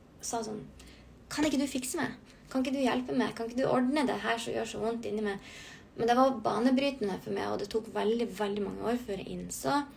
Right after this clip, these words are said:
det eneste som kan fikse meg, er meg selv. Og da jeg ble, og da jeg skjønte det, at det heller ble rådført, i stedet for å tenke, «Du må ordne hvordan jeg har det», da,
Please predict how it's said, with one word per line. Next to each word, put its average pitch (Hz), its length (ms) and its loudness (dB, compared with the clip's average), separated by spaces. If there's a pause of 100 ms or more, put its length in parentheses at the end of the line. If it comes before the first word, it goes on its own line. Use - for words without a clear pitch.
(520)
det - 200 -10
eneste 233 400 4
som 202 160 -8
kan 190 80 -10
fikse 202 280 -8
meg, 196 280 -6
er 196 40 -8
meg 196 160 -8
selv. 190 380 -8 (1080)
Og 202 80 -2
da 208 160 4
jeg 208 200 4
ble, 202 140 0 (340)
og 208 80 -4
da 214 140 0
jeg 208 100 -2
skjønte 240 540 -2 (100)
det, 285 220 4 (560)
at 220 120 -6
det 220 80 -4
heller 220 340 0 (180)
ble 208 160 4 (180)
rådført, 254 960 0 (380)
i 214 80 -4
stedet 220 220 2
for 208 80 -6
å - 60 -10
tenke, 202 300 -2 (200)
«Du 220 160 2
må 196 240 -2 (240)
ordne 208 340 -2
hvordan 202 280 -8
jeg 202 100 -4
har 240 180 0
det», 214 140 -2 (880)
da, 214 140 2